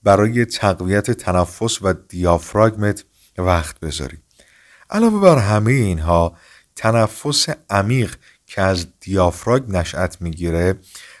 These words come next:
می‌تونه زندگی شما رو تحت تأثیر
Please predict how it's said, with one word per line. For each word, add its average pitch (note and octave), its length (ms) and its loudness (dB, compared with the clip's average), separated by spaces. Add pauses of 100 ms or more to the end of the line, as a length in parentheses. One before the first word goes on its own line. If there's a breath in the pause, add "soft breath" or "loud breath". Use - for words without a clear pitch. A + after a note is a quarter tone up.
می‌تونه E3 440 0 (320 loud breath)
زندگی B2+ 880 0
شما A#2 420 2
رو C3+ 240 4 (200 loud breath)
تحت C3+ 320 -6
تأثیر F#2 800 -2